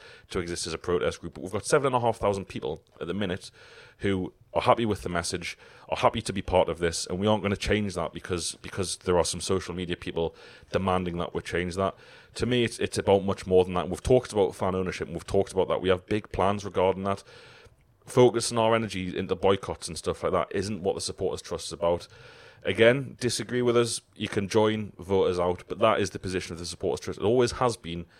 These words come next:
and as far as I can see, the, you know, the long-term safety and future of the football club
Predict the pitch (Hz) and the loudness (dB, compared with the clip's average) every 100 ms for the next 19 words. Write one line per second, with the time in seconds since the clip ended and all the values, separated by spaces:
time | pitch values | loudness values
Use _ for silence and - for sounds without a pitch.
0 | - - - 95 - 107 98 98 98 87 | -20 -18 -8 -6 0 4 6 6 2 -4
1 | - 87 90 - 90 85 - 87 - 98 | -6 -4 -4 -4 0 0 0 -10 -2 0
2 | 98 107 107 110 104 98 - 107 104 95 | 4 2 2 0 0 0 -2 0 -2 -6
3 | 92 - - 90 - 131 - 92 - 90 | -8 -10 -12 -14 -6 -6 -4 -6 -2 -2